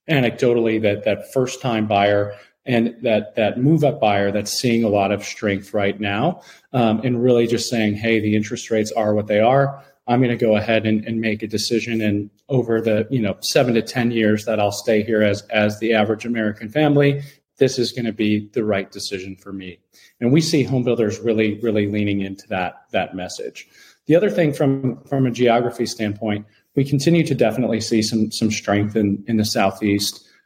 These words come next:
Um, I was recently visiting Tampa and, and talking to the, the V P of sales of, of one of the largest builders in Tampa,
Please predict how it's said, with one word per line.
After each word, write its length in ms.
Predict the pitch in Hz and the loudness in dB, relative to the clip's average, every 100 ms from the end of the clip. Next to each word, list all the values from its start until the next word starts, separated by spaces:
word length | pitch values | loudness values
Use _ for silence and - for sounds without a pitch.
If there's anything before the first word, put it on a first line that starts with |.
| _ | _
Um, 340 | 101 95 98 101 | -2 0 -2 0
I 140 | 110 | 4
was 280 | 104 104 104 120 | 4 2 0 0
recently 400 | 113 127 113 107 | 0 0 0 2
visiting 420 | 113 101 104 98 | 2 0 -2 -4
Tampa 420 | - 95 92 104 | -6 -6 -4 -2
and, 260 | 98 104 104 | -2 -4 -8
and 160 | 110 104 | -10 0
talking 340 | 110 110 107 | 0 0 -4
to 120 | 107 | -4
the, 240 | 104 101 101 | -2 -2 -2
the 60 | 110 | -2
V 160 | 113 107 | 0 0
P 160 | 110 | 0
of 100 | 104 | -2
sales 320 | - 107 101 104 | 2 2 2 2
of, 140 | 98 - | -2 -2
of 120 | 104 | 0
one 160 | 107 104 | 0 0
of 60 | |
the 60 | 101 | 0
largest 420 | 101 98 101 - | 0 0 -2 -2
builders 320 | 123 127 110 | 2 2 0
in 80 | 107 | -4
Tampa, 440 | 104 104 101 98 | -4 -4 -2 -4